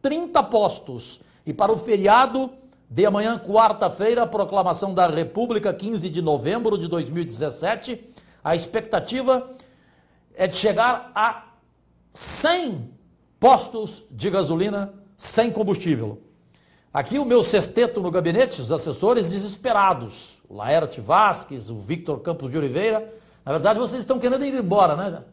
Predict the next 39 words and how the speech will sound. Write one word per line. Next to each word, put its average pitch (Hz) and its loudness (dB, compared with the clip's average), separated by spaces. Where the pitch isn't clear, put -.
Não, 156 -4
a 143 -2
gente 131 -6
vai, 160 0
a - -6
gente 185 -2
vai, 185 -4
a 131 -8
gente 185 -8
vai 208 -4
trabalhar 214 0
até 240 -2
as 254 -2
oito 294 -4
e 330 -6
meia 285 -4
da 320 0
noite. 226 -8
Hoje 240 0
até 240 -2
às 156 0
oito, 240 0
porque 240 -10
eu 240 -6
tenho 240 -4
um 214 -6
jantar 220 -4
com 226 -10
o 226 -10
Datena, 160 -6
com - -12
a 123 -8
família 160 -6
do 175 -6
Datena. 147 -8
Perfeito? 160 -8
Até 160 -2
às 214 2
oito. 220 -4